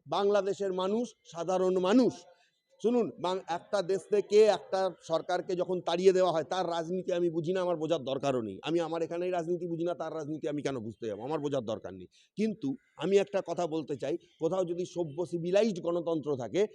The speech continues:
সেখানে একটা শাসককে এইভাবে তাড়িয়ে দেওয়া যায় না। তাকে তুমি নির্বাচনে পরাজিত করো,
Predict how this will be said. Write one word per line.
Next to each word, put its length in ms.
সেখানে 260
একটা 340
শাসককে 480
এইভাবে 300
তাড়িয়ে 280
দেওয়া 220
যায় 200
না। 120
তাকে 380
তুমি 240
নির্বাচনে 480
পরাজিত 420
করো, 260